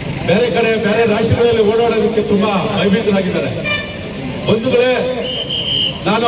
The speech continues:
ಉಗ್ರಗಾಮಿ ಅಂತ ಕೊಟ್ಟು ಹೊಡೆದು ಉಳಿಸ್ತಾ ಇದ್ದಾರೆ. ನಮ್ಮ ಮುಸಲ್ಮಾನ್ ಬಾಂಧವರಲ್ಲಿ ನಾನು ಬೇಡ್ಕೊಳ್ಳೋದೇನೆಂದ್ರೆ, ನಮ್ಮ ಆನೇಕಲ್ಲಲ್ಲಿ ಇವತ್ತು ಮುಸಲ್ಮಾನ್ ಬಾಂಧವರು ಅವರನ್ನ ಮುಸಲ್-, ಮುಸಲ್ಮಾನ್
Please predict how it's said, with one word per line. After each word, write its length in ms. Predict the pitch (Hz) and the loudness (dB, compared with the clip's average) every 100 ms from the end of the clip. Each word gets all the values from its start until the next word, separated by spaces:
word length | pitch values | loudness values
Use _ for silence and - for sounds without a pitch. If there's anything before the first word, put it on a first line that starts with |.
| 220 | 2
ಉಗ್ರಗಾಮಿ 480 | 220 226 254 269 262 247 | 2 2 2 2 2 0
ಅಂತ 100 | 226 226 | 0 0
ಕೊಟ್ಟು 200 | 233 508 233 | 0 0 2
ಹೊಡೆದು 220 | 226 240 233 | 2 2 0
ಉಳಿಸ್ತಾ 280 | 208 233 214 | 2 2 2
ಇದ್ದಾರೆ. 240 | 220 196 147 - - - - - - - - - - 185 | 2 0 0 -4 -6 -6 -8 -4 -2 -2 -2 -4 -2 0
ನಮ್ಮ 140 | 233 240 | 0 0
ಮುಸಲ್ಮಾನ್ 420 | 233 262 262 277 - | 0 0 2 0 0
ಬಾಂಧವರಲ್ಲಿ 540 | - 254 269 262 254 240 | 0 0 0 2 0 0
ನಾನು 120 | 233 226 220 | -2 0 0
ಬೇಡ್ಕೊಳ್ಳೋದೇನೆಂದ್ರೆ, 840 | 262 - 247 226 247 240 240 269 247 - 262 - - - - 196 | 0 -2 -2 0 0 0 0 0 0 -4 -6 -6 -2 -2 -4 -6
ನಮ್ಮ 120 | 202 214 | -4 -2
ಆನೇಕಲ್ಲಲ್ಲಿ 580 | 285 277 269 254 214 151 - - - - - - - - - - | 0 0 0 0 0 0 0 0 0 -2 -6 -14 -14 -12 -10 -4
ಇವತ್ತು 280 | 226 240 269 269 | 0 2 2 0
ಮುಸಲ್ಮಾನ್ 400 | 240 254 269 277 254 | -2 -2 0 0 0
ಬಾಂಧವರು 440 | 247 269 262 233 - 226 - - - - - - - - | 0 2 0 0 0 -2 -2 -4 -4 -6 -6 -6 -4 0
ಅವರನ್ನ 340 | 233 254 247 262 233 202 190 185 - - - - 190 - - | 0 2 0 0 0 -4 -6 -6 -4 -2 -2 -2 -2 -2 0
ಮುಸಲ್-, 360 | 208 190 - - - - | 2 2 2 0 -2 0
ಮುಸಲ್ಮಾನ್ 500 | 196 - 254 285 285 | 0 0 0 0 0